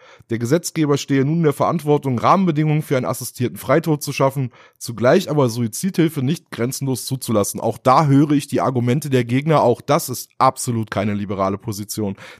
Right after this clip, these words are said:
Das Gericht hat hier ein vollkommen liberales Urteil gefällt und das wieder einfangen zu wollen, eingrenzen zu wollen, einengen zu wollen. Hallo F D P, tickt ihr noch richtig? Das ist doch nicht liberal.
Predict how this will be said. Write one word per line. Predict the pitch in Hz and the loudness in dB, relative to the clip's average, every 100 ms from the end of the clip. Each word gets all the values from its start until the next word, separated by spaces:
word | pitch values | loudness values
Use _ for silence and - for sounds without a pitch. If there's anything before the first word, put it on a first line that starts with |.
| _ | _
Das | 95 - | -10 -8
Gericht | 131 - 156 | -4 0 2
hat | 143 | 2
hier | - | 0
ein | 110 110 | 0 -2
vollkommen | - 170 185 156 139 | 0 2 2 2 0
liberales | 135 123 117 117 | 0 2 2 2
Urteil | - - 135 113 | -2 0 2 2
gefällt | 110 113 113 110 - - - | 0 0 0 -2 -12 -20 -10
und | - 107 - | -6 -2 0
das | 190 - | 0 0
wieder | 127 - | 0 2
einfangen | 139 208 180 151 | 2 2 0 0
zu | - 117 | -2 -2
wollen, | 110 107 | 0 0
eingrenzen | - 131 185 143 143 - | 0 0 2 2 0 -4
zu | 127 117 | -8 -4
wollen, | 107 107 104 | 0 0 -2
einengen | 127 165 165 147 | 0 0 2 0
zu | 143 120 | -2 -2
wollen. | 107 110 107 104 _ | 0 0 0 -6 _
Hallo | - 127 175 | -2 4 4
F | 151 | 4
D | - | 2
P, | 190 202 214 226 - - | -2 0 0 -2 -6 -4
tickt | 135 - | -4 0
ihr | 202 | 2
noch | 214 214 | 2 2
richtig? | 220 240 240 - _ _ _ - | -2 -4 -6 -8 _ _ _ -2
Das | 127 | 0
ist | 131 135 | 0 0
doch | |
nicht | 131 123 | 0 0
liberal. | 131 123 131 143 104 107 | 2 2 4 4 2 -2